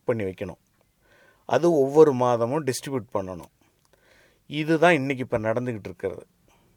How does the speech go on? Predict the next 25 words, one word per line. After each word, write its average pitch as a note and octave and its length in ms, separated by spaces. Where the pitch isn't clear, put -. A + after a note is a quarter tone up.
நமக்கு D3 300
மத்திய C#3 360
அரசுலேருந்து D3 480
எவ்வளோ C3+ 360
கிடைக்குது B2 600
அல்லது C3 320
மாநில C3 400
அரசு A2+ 240
எவ்வளோ A#2+ 240
கிடைக்கிறது A2 680
அப்படின்னு A2+ 500
ஒரு G2+ 280
வேறுபடுத்தி B2 800
பார்க்கறத G2 420
விட, B2 320
ஒரு A2+ 260
அரசு C#3+ 920
எத்தனை D#3 640
லட்சம் A#2+ 380
மக்கள் B2 380
இருக்கிறார்கள் A#2 880
என்பதை G#2+ 540
கணக்கிடுவது A2 560
என்பது F#2+ 540
இந்த A2+ 640